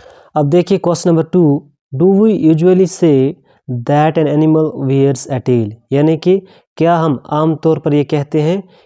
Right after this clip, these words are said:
कि कोई जानवर दुम पहनता है, हम ऐसा नहीं कहते, ठीक है। What do we say?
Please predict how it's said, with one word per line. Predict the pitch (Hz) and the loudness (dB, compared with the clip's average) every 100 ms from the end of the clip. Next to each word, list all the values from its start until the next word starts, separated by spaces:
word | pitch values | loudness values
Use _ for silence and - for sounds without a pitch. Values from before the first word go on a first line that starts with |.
| - | -6
कि | 147 | -6
कोई | - 151 151 | 0 2 2
जानवर | 135 147 147 147 190 - 139 | 2 0 0 0 -2 -6 -6
दुम | 135 127 175 202 | -2 0 0 0
पहनता | - 143 131 143 139 139 | -2 -4 -2 -2 -2 -4
है, | 113 104 | -4 -6
हम | 113 135 | -6 -4
ऐसा | 139 165 160 | -2 -2 -2
नहीं | 139 139 | 0 -2
कहते, | 131 110 113 | -4 -12 -10
ठीक | 120 143 143 | -6 -6 -2
है। | 180 208 _ _ - - - 120 | -6 -6 _ _ -20 -20 -16 -6
What | 147 175 | -2 -2
do | 151 143 | 0 2
we | 135 | 2
say? | 120 - | -2 -4